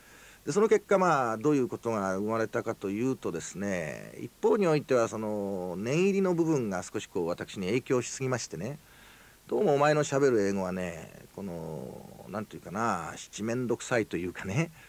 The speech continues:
あるいはその、念が届きすぎていていけない」と。「もっとこう、省略すべきとこはピシッと省略しなさい」と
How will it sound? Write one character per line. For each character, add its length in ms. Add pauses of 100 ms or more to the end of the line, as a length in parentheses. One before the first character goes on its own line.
(520)
あ 120
る 100
い 60
は 120
そ 100
の、 640 (800)
念 340
が 100 (340)
届 280
き 40
す 140
ぎ 140
て 120
い 80
て 100
い 100
け 140
な 100
い」 80
と。 220 (580)
「も 80
っ 20
と 140
こ 160
う、 60
省 160
略 160
す 80
べ 80
き 40
と 100
こ 80
は 40
ピ 120
シ 40
ッ 20
と 120
省 140
略 120
し 100
な 120
さ 120
い」 60
と 220